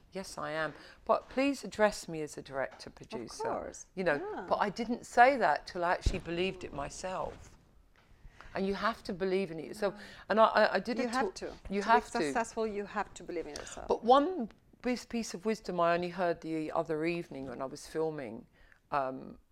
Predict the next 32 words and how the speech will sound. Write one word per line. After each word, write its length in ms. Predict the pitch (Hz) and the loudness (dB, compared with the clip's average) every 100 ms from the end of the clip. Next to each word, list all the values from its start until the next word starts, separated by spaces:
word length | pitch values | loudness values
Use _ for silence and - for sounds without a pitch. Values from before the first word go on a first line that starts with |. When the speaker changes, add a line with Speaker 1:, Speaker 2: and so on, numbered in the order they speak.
| _ | _
Speaker 1:
a 40 | 147 | -6
gentleman 640 | 165 156 - 139 131 139 _ - | -4 -4 -8 -12 -12 -12 _ -10
who 140 | 170 | -8
is 160 | 147 147 - | -6 -10 -10
the, 360 | 151 143 143 - - | -8 -6 -8 -10 -4
um, 400 | 135 131 135 135 - - _ | -4 -4 -8 -16 -20 -20 _
designer 760 | 170 147 175 170 170 143 120 - _ _ - | -8 0 4 4 2 -2 -6 -8 _ _ -8
for 140 | - - | -4 -2
Aston 320 | 160 - 156 | -4 -8 -6
Martin 580 | 147 139 151 - - - | -2 -2 -2 -10 -12 -12
of 120 | 135 - | -12 -8
all 120 | 156 | -8
the 100 | 139 | -10
Bond 420 | 135 143 143 143 | -2 0 0 -8
cars, 340 | - 139 127 - | -8 -6 -6 -4
Marek. 440 | 143 131 127 - - | -4 -2 -4 -8 -20
He's 160 | 139 | -16
incredible. 520 | 147 143 - 143 135 | -14 -12 -2 -2 -2
He's 120 | 160 175 | -6 -8
a 60 | |
genius. 760 | 160 147 147 139 - - - - - - - - | -10 -8 -8 -10 -12 -16 -20 -20 -20 -20 -20 -4
And 160 | - 190 | -2 0
we 80 | 196 | -2
were 120 | 185 | -4
talking 680 | 196 233 233 - 196 175 156 - - - - | -4 -2 -2 -2 -6 -6 -10 -16 -20 -16 -2
in 80 | 170 | 0
an 140 | 175 | 0
interview 440 | 175 - 170 160 143 | -2 -6 -8 -4 -4
I 100 | 139 | -4
did 240 | 147 143 | -6 -8
with 220 | 135 143 | -8 -6
him 360 | - 139 135 | -6 -6 -6